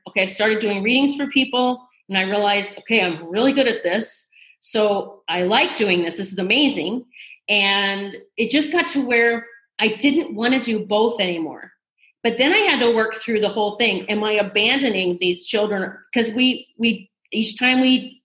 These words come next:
move to a different something, especially when we're here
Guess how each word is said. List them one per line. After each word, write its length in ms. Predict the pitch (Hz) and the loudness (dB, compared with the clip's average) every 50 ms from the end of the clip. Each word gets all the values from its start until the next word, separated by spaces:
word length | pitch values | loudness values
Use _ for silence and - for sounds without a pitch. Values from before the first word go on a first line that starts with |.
| _ - | _ -8
move 340 | 208 208 226 247 254 233 - | -4 0 0 2 0 0 -2
to 140 | - 254 220 | -4 -2 -2
a 40 | |
different 380 | 208 220 247 233 240 240 - - | -2 0 -2 -2 -2 -2 -4 -4
something, 600 | - - 254 269 - - 202 185 180 180 180 180 - - - - - - - _ _ _ _ _ - | -2 0 0 0 0 0 0 0 2 0 0 -2 -6 -16 -20 -20 -20 -20 -20 _ _ _ _ _ -8
especially 480 | 208 - - - 240 277 - - 294 262 | -8 -4 0 2 2 2 2 0 0 0
when 120 | 247 240 240 | 0 0 0
we're 100 | 226 226 | 0 -2
here 500 | 226 - 220 214 214 208 202 208 208 - | 0 2 2 2 2 2 0 -2 -6 -8